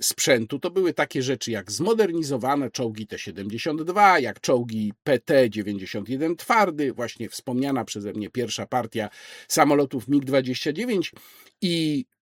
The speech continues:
działo się to nie tylko w czasie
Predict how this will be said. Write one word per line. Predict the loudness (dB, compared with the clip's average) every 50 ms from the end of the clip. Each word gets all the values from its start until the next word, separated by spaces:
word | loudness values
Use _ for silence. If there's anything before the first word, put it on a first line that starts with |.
| _ -10
działo | -6 4 6 6 6 6 4 0
się | -2 -4 -4
to | _ 0 2 2 0 -2 _
nie | -4 0 0 0
tylko | 0 _ 0 0 0 -2 -4 -2 -2 0 0 -2 -6 _
w | _ -12 -2
czasie | 0 0 0 0 -2 -4 -4 -4